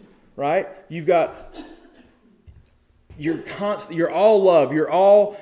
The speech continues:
justice, right? You just keep throwing out all these attributes of God to God. And while you're doing that, you're reminding yourself of who he is. He hasn't forgotten. Sometimes we have.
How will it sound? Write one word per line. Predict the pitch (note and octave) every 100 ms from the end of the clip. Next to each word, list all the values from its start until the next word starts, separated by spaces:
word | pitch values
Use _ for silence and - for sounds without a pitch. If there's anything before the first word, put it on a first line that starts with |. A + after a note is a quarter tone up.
| -
justice, | C#3+ C#3 F3 - - - - - _ _ _ _ _ - _ _ _ _ -
right? | D#3+ F3+ D3+
You |
just | D#3+ F#3+ -
keep | A#3 A3+ - -
throwing | - E3 G#3 A#3+ A3+
out | F#3+ D#3 -
all | D#3+ G#3 A#3+
these | A#3 G#3
attributes | D#3 G3 G#3+ G#3 F#3 F#3 E3+
of | C#3
God | E3+ F3 D#3+ D3
to | - A#3+ C#4
God. | F3 D3 A#2+ A2+ D3 - _ _ _ _ _ _ _
And | - F#3
while | G3 A3
you're | G#3
doing | G3+ A3 F#3+
that, | E3+
you're | E3 E3
reminding | D#3+ D#3 F#3 F#3+ F3
yourself | D3+ C3 - F#3 E3+ D3
of | B2+
who | D#3+ C#3
he | C3+ A#2+
is. | -
He | G#3+
hasn't | G3+ D3 A#2+
forgotten. | C3 A2+ A2 D#3
Sometimes | D3 E3 E3+ E3
we | D#3+ G3
have. | C3+ D#2+ - _